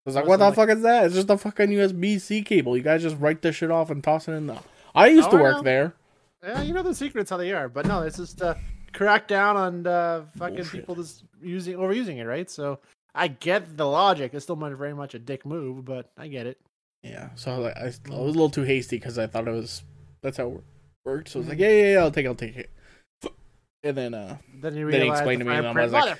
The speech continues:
Speaker 1: like,
Speaker 2: "Motherfucker." <laughs>
Speaker 1: "Yeah, fuck it, fine, I'll, I'll keep it on
Speaker 2: Yeah.
Speaker 1: there." And he's like, "You wanna pay an extra thirty dollars for the controller?" No, I do <laughs> not wanna do that.
Speaker 2: Not in this now. <laughs>
Speaker 1: Even though my last controller broke, <laughs> the
Speaker 2: Mm.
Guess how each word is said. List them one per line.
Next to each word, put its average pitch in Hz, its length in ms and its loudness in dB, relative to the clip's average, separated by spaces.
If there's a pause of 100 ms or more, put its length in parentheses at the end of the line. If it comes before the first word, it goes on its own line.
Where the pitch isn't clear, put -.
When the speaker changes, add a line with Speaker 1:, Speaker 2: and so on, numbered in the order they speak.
Speaker 1:
like, 190 140 -8
Speaker 2:
"Motherfucker." 196 540 -10
<laughs> - 600 -20
Speaker 1:
"Yeah, 107 160 -14
fuck - 320 -20
it, - 120 -20
fine, - 300 -14
I'll, - 200 -16
I'll 143 200 -18
keep - 240 -18
it - 20 -10
on 143 60 -6
Speaker 2:
Yeah. 135 200 -4
Speaker 1:
there." - 80 -12
And 127 100 -10
he's 123 120 -12
like, 127 140 -16
"You 135 120 -8
wanna 175 220 4
pay 180 240 2
an 185 80 -2
extra 180 380 -2
thirty 180 400 2
dollars 185 400 0
for 180 100 -4
the 160 100 -4
controller?" 156 380 -6
No, 160 380 12
I 120 120 0
do 120 160 0
<laughs> 143 180 -6
not - 220 -12
wanna 156 200 -8 (120)
do 151 100 -18 (180)
that. - 120 -14
Speaker 2:
Not 220 380 4
in 220 60 -6
this 240 240 8
now. 180 360 4
<laughs> - 1300 -12
Speaker 1:
Even 151 180 2
though 151 100 4
my 147 100 4
last 143 240 4
controller 139 300 -4
broke, 123 500 -8
<laughs> - 40 -20
the 123 100 -8
Speaker 2:
Mm. 147 760 -6